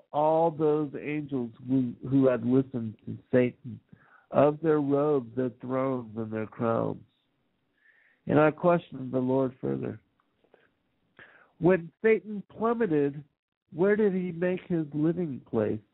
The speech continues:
And he responded to me, "My Father transformed him because of his pride,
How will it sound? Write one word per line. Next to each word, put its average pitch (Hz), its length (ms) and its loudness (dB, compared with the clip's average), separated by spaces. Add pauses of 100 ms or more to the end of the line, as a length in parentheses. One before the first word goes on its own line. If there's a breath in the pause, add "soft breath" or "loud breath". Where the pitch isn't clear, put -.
(1040)
And 131 140 2
he 143 60 6
responded 139 640 -2
to 120 100 -18 (100)
me, - 200 -10 (2500 loud breath)
"My 165 320 4 (160)
Father 180 460 2
transformed 190 1040 -6
him 185 580 -2 (760)
because 156 500 4
of 143 180 2
his 151 240 -2 (120)
pride, 127 640 4